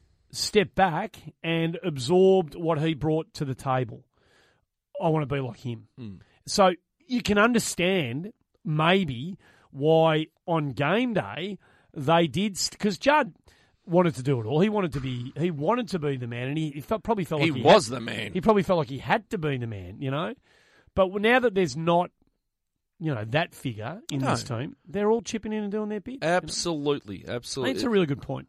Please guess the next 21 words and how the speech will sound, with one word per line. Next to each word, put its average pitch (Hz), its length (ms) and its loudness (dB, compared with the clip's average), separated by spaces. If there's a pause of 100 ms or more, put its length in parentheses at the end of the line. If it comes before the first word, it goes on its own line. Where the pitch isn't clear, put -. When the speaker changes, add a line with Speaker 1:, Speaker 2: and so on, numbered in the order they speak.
(100)
Speaker 2:
Yeah, 131 140 -6
Speaker 1:
whoever 127 180 -4
made 120 80 -4
Speaker 2:
yeah. 120 60 -4
Speaker 1:
that 120 180 -10
point. - 220 -16
Speaker 2:
So, 104 120 -20 (180)
well, 98 160 -18
I - 40 -18
can't - 100 -20
remember. 90 380 -20
Speaker 1:
I - 120 -6
can't 110 200 -16
remember - 200 -20
who - 60 -20
made - 160 -20
the - 80 -20
point. 123 260 -14 (300)
Hey, 180 100 0
don't 220 240 4
forget, 165 360 -2